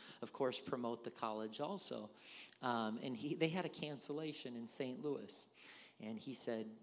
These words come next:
"Any, any, anything that you know of in the area?" And I said, "Man, you know, I, I don't want Bible college students to be sitting on a summer preaching tour and not preaching."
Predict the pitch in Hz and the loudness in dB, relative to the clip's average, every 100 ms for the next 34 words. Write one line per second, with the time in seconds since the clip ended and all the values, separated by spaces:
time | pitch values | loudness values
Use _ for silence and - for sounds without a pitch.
0 | - 123 123 127 131 127 123 135 131 123 | -8 -2 0 0 -2 -2 -2 -4 -4 -2
1 | 135 131 123 117 127 127 123 131 131 120 | -4 -2 -4 -4 -4 0 2 2 2 0
2 | 120 120 117 131 151 151 123 - 202 208 | -2 0 2 2 0 -2 -4 -6 -4 -4
3 | 202 196 190 - - - - - - _ | -4 -4 -8 -16 -20 -20 -20 -20 -20 _
4 | _ _ 190 196 - - - 220 240 156 | _ _ -4 -2 -4 -6 -6 -4 -2 -2
5 | 143 143 135 123 - - - _ _ _ | -2 0 0 0 -4 -10 -16 _ _ _
6 | - 147 147 147 - 147 147 135 120 - | 6 10 10 8 4 2 4 2 -2 0
7 | - 113 92 98 - - - - - _ | 4 4 2 -6 -8 -12 -16 -20 -20 _
8 | - 131 123 - 196 175 147 131 123 117 | -4 0 2 6 8 8 6 4 2 4
9 | 160 143 139 - 147 147 120 113 120 120 | 4 4 2 2 0 0 -2 -2 0 0
10 | 123 120 123 - 185 - | 2 2 2 2 0 -2